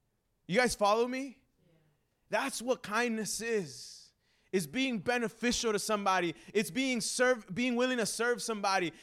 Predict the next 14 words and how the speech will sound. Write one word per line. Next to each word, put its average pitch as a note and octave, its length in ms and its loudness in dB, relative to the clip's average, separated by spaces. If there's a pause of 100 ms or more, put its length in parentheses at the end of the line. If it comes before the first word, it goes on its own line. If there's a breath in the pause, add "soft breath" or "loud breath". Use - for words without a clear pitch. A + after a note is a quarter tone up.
(100)
Can B3+ 140 4
I D#4 120 10
tell D4+ 200 8
you C#4+ 100 2
something? B3 400 0
Siblings D#4+ 720 2
here A#3+ 480 4 (200 loud breath)
have C4 260 2
to C4+ 100 -4
show B3 240 4
kindness A3+ 480 -2
to G3 140 -2
each E3 180 -8
other. C#3 320 0